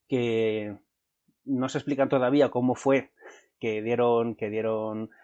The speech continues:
un informe oficial con todo esto, ¿no? Eh, decían que, por ejemplo, lo del crucifijo, que ni ellos ni, ni la familia lo vio caer, sino que hacían un día de frío y de lluvia y tal, se pudo cerrar la puerta y de un portazo caer y desmontarse.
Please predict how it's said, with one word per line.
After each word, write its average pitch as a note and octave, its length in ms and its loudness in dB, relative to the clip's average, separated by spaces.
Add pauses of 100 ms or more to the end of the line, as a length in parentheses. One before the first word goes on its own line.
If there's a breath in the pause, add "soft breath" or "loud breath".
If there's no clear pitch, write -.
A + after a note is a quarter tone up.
(200 soft breath)
un C3 100 2
informe C3+ 300 4
oficial B2+ 440 0 (320)
con A#2+ 180 -4
todo A#2 260 0
esto, C3 320 -2
¿no? C#3+ 200 -8 (460 soft breath)
Eh, A2+ 540 0 (420)
decían B2 280 -2
que, B2+ 60 -2
por B2 120 0
ejemplo, C3+ 240 0
lo A#2+ 80 0
del A2+ 100 -2
crucifijo, C3 540 -4
que A#2 140 -4
ni A#2+ 340 0
ellos C3 320 0
ni, A#2 420 -2
ni A2+ 220 -2
la A2+ 80 0
familia B2 480 -2 (100)
lo A2 160 -6
vio A#2 180 -4
caer, B2+ 340 -2 (120)
sino G#2+ 240 -8
que G#2+ 80 -6 (100)
hacían A2 220 -6
un A#2 140 -4
día A#2 140 -2
de A#2 80 -4
frío A#2+ 220 -2
y - 20 -2
de A#2 120 -2
lluvia A#2+ 240 0
y A#2 80 0
tal, A#2+ 180 -2
se - 100 -6
pudo A2 220 -2
cerrar G#2+ 240 -4
la A2 120 -2
puerta B2 220 0
y - 40 0
de A#2 40 -2
un A2+ 100 -4
portazo A2+ 460 -2
caer G#2+ 240 -2
y A#2+ 40 0
desmontarse. A2+ 720 -4